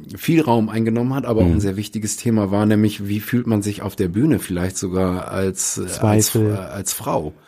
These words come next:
Speaker 2: Ja, als Frau,
Speaker 1: Ähm,
Speaker 2: aber auch generell Zweifel und Selbstzweifel von Künstlerinnen.
Speaker 1: Genau,
Speaker 2: Aber
Speaker 1: richtig.
Speaker 2: ganz speziell natürlich als Frau.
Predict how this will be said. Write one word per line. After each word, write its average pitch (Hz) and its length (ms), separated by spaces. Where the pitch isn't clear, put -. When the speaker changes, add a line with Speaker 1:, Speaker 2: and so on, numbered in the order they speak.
Speaker 2:
Ja, 123 200
als 113 200
Frau, 110 360
Speaker 1:
Ähm, 160 80
Speaker 2:
aber 120 200
auch 113 120
generell 117 580
Zweifel 113 520
und 101 140
Selbstzweifel 104 580
von 101 400
Künstlerinnen. 117 840
Speaker 1:
Genau, 104 140
Speaker 2:
Aber 117 160
Speaker 1:
richtig. 113 140
Speaker 2:
ganz 127 200
speziell 123 400
natürlich 107 460
als 101 200
Frau. 95 420